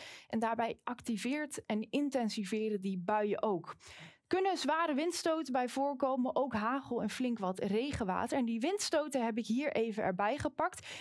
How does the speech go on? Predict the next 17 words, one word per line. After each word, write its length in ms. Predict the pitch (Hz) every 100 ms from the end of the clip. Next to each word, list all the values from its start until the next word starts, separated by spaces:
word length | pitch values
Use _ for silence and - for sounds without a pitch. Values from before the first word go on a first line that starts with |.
| -
Kenmerkend 640 | - 285 269 311 403 349 294
van 160 | 311
zo'n 180 | 285 262
thermische 500 | 247 302 320 277 247
voren 320 | 240 269 269
is 180 | 220 220
een 120 | 208
windsprong. 600 | 202 233 - - 190 160
We 60 | 180
hebben 200 | 208 247
eerst 240 | 339 359
met 140 | 294 269
een 140 | 214
zuidoostelijke 960 | 202 208 196 - 247 349 - 339 302
wind 200 | 285 311
te 80 | 320
maken. 420 | 277 277 302 349